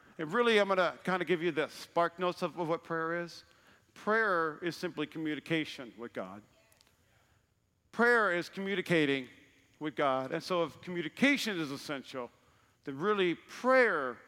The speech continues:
is essential to our relationship with Jesus. That yes, we pray privately, but publicly, I'm a Jesus follower.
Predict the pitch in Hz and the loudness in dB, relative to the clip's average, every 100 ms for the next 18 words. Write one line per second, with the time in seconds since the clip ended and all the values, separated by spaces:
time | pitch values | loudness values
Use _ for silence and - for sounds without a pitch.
0 | _ _ 156 143 139 - 214 208 - 139 | _ _ -8 -6 -8 -6 -4 -4 -6 -8
1 | 123 _ _ - 160 139 139 147 160 - | -8 _ _ -10 -6 -4 0 0 0 -4
2 | 151 - 117 - _ _ _ _ 123 107 | -12 -12 -12 -14 _ _ _ _ -18 -14
3 | 120 117 95 87 - - - _ _ _ | -14 -14 -16 -18 -20 -20 -20 _ _ _
4 | _ _ _ _ _ 160 151 170 247 - | _ _ _ _ _ -4 0 4 4 2
5 | - - 180 165 - 185 170 - 220 269 | -6 -10 -8 -6 0 0 0 0 2 2
6 | 226 - 147 143 139 - - - - - | 0 2 4 4 0 -4 -20 -20 -20 -20
7 | _ - 131 - - 262 247 - 156 147 | _ -2 -2 -4 2 2 4 2 4 4
8 | 135 127 - - _ - 151 151 139 151 | 2 -2 -12 -20 _ -6 -4 -4 -8 -10
9 | 135 - 110 98 90 | -10 -8 -8 -10 -16